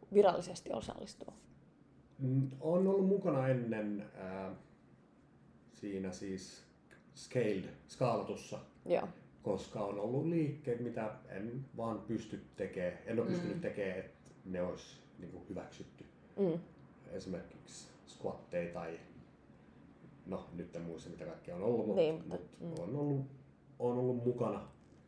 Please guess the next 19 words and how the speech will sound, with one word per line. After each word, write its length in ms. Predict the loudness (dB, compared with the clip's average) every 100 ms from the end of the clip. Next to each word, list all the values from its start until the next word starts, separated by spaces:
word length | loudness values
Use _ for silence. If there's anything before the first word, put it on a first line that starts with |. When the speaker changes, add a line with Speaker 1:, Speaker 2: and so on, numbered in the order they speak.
| -20 -20 -20 -20 -20 -18 -10
Speaker 2:
ää, 260 | -8 -6 -8 -14 -20 -20 -20 -20
sille 260 | -10 -6 -6 -10 -8
puoliksi, 800 | -4 -2 -4 -10 -18 -18 -18 -20 -20 -20 -20 -20 -20 -20 -20 -20 -12
ei 100 | -10
niinku 180 | -6 -6
ihan, 280 | -6 -8 -10 -12 -16 -18 -20 -20 -20 -20 -20 -20 -20 -12 -8
ei 80 |
sille 160 | -4 -2
täysille. 440 | -4 -8 -10 -16 -20 -20 -6
Speaker 3:
Mm. 100 | -4 -2 -4 -8
Speaker 2:
Ihan. 120 | -14 -16 -18 -20 -20 -18 -18 -18 -16 -14 -14 -18 -20 -20 -20 -14 -8 -6 -6
Mutta 460 | -8 -10 -8 -8 -4
joo, 200 | -4 -4 -6 -16 -12
eli 240 | -8 -8 -10 -16
nyt 180 | -14 -8
olin 220 | -6 -4
ekaa 260 | -6 -6 -8
kertaa 380 | -8 -10 -10 -10
mukana 260 | -10 -12